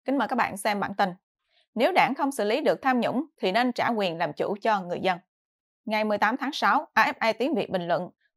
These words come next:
Phó Ban Nội chính Trung ương bị kỷ luật do tham nhũng, dột từ nóc lan rộng. A F A nhắc lại việc Ủy ban Kiểm tra Trung ương đã đề nghị kỷ luật ông Nguyễn Văn Yên, Phó Ban Nội chính Trung ương tại kỳ họp thứ bốn mươi hai ngày mười lăm tháng sáu.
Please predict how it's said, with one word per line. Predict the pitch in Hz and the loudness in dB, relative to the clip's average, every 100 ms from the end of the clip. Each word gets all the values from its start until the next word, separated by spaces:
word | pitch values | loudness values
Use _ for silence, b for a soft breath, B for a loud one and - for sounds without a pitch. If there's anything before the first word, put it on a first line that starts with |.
| _ | _
Phó | 226 | 2
Ban | 320 254 | 4 2
Nội | 214 156 | 0 -2
chính | 220 359 | -2 -2
Trung | 247 - | -2 0
ương | 240 214 | 0 0
bị | 151 | -4
kỷ | - 190 | -4 -2
luật | 208 - | -2 -2
do | 196 208 202 | -2 -2 0
tham | 214 | -4
nhũng, | 202 151 247 - _ _ | -2 -2 -4 -6 _ _
dột | 175 190 180 _ | 4 4 4 _
từ | 196 160 | 0 0
nóc | 156 240 - | 0 -6 -2
lan | 220 214 | -2 -2
rộng. | 190 135 - _ _ _ _ - | -2 -4 -4 _ _ _ _ 0
A | 226 | 2
F | 208 | 2
A | - 220 | 2 2
nhắc | 220 - | 2 -2
lại | 214 156 | -2 0
việc | 180 175 - _ | 0 -2 -4 _
Ủy | - 190 | -4 2
ban | 269 277 | 4 2
Kiểm | - 208 | -2 0
tra | 220 | 0
Trung | 202 202 | 0 -2
ương | 208 208 190 - - | 2 2 0 -8 0
đã | 190 | 2
đề | 233 190 | 2 0
nghị | 180 185 | 0 -2
kỷ | 185 | -2
luật | 233 185 | -2 -2
ông | - 262 233 | -2 -2 -2
Nguyễn | - 220 | -2 -2
Văn | 220 - | -2 0
Yên, | 214 208 190 _ _ | 0 0 -6 _ _
Phó | - 233 | 4 4
Ban | 349 254 | 4 0
Nội | 160 | -2
chính | - 226 320 | 0 -2 0
Trung | 208 | -2
ương | 208 202 185 - | 2 2 0 -4
tại | 180 | -2
kỳ | 196 185 | -2 -2
họp | 202 - | -2 -2
thứ | 226 | 0
bốn | 220 269 | 0 0
mươi | 226 | 0
hai | 220 202 185 180 | 0 0 0 -4
ngày | 180 | -6
mười | 170 165 | -4 0
lăm | 196 180 | 0 -2
tháng | - 185 | -8 -8
sáu. | - 196 202 | -4 -4 -4